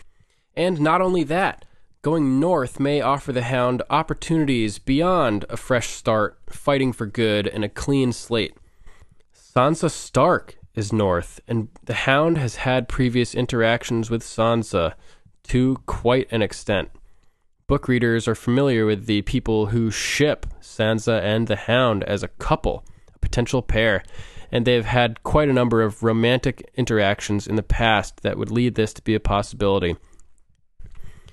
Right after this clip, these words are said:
Sandor, the Hound, this ruthless guy, has always seemed to have a soft spot for Sansa Stark from the first time they met.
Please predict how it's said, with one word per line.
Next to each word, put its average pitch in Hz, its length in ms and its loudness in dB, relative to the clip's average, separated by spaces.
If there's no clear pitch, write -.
Sandor, 135 480 2
the 107 120 0
Hound, 120 460 0
this 123 340 -6
ruthless 147 480 0
guy, 117 360 2
has 107 180 -4
always 151 280 0
seemed 123 240 -2
to 120 60 -2
have 110 160 0
a 104 60 -2
soft 113 340 0
spot 104 320 -2
for 104 100 -10
Sansa 104 400 -4
Stark - 540 0
from 120 220 -2
the 107 60 -2
first - 280 0
time 123 240 2
they 113 100 4
met. 95 280 -2